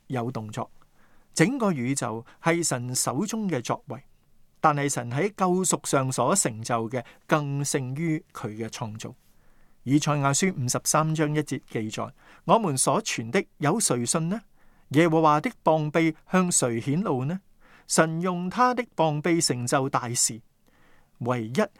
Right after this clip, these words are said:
能夠讓我哋明白到神嘅作為嘅，就係用一啲我哋都熟悉嘅詞彙啊。例如我哋係用手去搵食嘅，我哋用雙手嚟做事嘅，又用膀臂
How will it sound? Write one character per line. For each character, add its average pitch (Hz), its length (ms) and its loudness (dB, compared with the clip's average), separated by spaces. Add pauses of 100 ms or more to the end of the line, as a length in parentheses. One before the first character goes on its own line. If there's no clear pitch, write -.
(160)
能 147 320 4
夠 196 180 6
讓 160 240 2
我 165 140 0
哋 151 180 2 (140)
明 131 480 2
白 151 240 2
到 160 160 0
神 131 260 -2
嘅 147 100 0
作 160 320 2
為 117 280 -4
嘅， 139 140 -2 (560)
就 151 120 4
係 139 260 2 (160)
用 143 220 0
一 165 40 0
啲 196 260 2
我 135 240 0
哋 127 160 0
都 175 240 2
熟 - 240 -2
悉 - 140 -4 (100)
嘅 120 160 -2
詞 104 380 -6
彙 110 280 -12
啊。 - 60 -20 (840)
例 202 240 6
如 180 100 4
我 208 120 4
哋 208 80 6
係 175 120 4
用 175 240 2
手 170 440 2 (260)
去 196 280 4 (180)
搵 160 300 2
食 170 120 2
嘅， 139 200 -2 (560)
我 180 140 4
哋 202 100 8
用 175 220 2
雙 240 300 4
手 185 260 4
嚟 120 160 -2
做 135 300 2
事 - 180 2
嘅， 127 280 -4 (480)
又 185 220 4
用 180 260 -2
膀 160 340 2
臂 165 240 -2